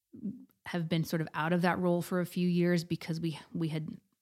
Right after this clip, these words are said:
brought some senior designers up to creative director. Uh, one of them left, the other one, um, had a baby and went on maternity leave and came back and quite couldn't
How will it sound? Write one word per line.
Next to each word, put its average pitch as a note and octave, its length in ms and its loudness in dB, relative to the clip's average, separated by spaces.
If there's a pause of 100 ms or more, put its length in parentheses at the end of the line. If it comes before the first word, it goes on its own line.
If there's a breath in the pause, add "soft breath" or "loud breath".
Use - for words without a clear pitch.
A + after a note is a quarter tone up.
(160)
brought E3+ 400 2
some E3 140 -2
senior F3 280 4
designers D#3+ 560 0
up D#3+ 220 -4
to E3 100 -4
creative D#3+ 360 -2
director. F#3+ 640 0 (520 loud breath)
Uh, D#3 260 0
one E3+ 400 2
of E3+ 100 2
them E3 180 0
left, D#3 420 -2
the D#3+ 160 -2
other E3 220 0
one, D#3+ 460 0 (240)
um, D#3 440 -8 (200)
had D#3+ 180 -2
a D#3 40 -2
baby F3+ 480 4
and D3+ 380 0
went D#3+ 160 0
on D3+ 80 -2
maternity F3 480 2
leave E3 480 2
and D3 200 -4 (720 loud breath)
came F3 260 4
back E3 260 2
and D#3+ 100 -2
quite - 260 -8 (260)
couldn't E3+ 260 -2